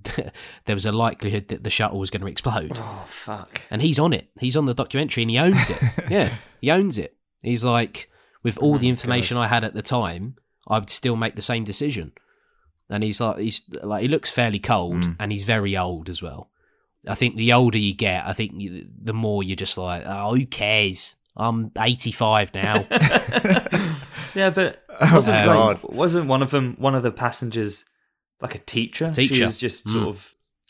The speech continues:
Speaker 2: regular,
Speaker 1: Yeah.
Speaker 2: regular
Speaker 3: Mm.
Speaker 2: teacher who got, yeah,
Speaker 1: Well, that
Speaker 2: shortlisted.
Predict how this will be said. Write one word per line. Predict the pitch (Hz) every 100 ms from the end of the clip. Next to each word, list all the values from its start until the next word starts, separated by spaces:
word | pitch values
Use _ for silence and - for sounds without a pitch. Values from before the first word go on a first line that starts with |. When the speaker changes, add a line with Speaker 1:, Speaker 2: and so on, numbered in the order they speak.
| - -
Speaker 2:
regular, | 117 110 110 107 104 -
Speaker 1:
Yeah. | 104
Speaker 2:
regular | 117 113 107 104 - - -
Speaker 3:
Mm. | - 85
Speaker 2:
teacher | 82 127 - 113
who | 98
got, | 101 90 - _ _ _ - _ _
yeah, | 127 131
Speaker 1:
Well, | 113
that | 127
Speaker 2:
shortlisted. | 123 110 104 - - 104 -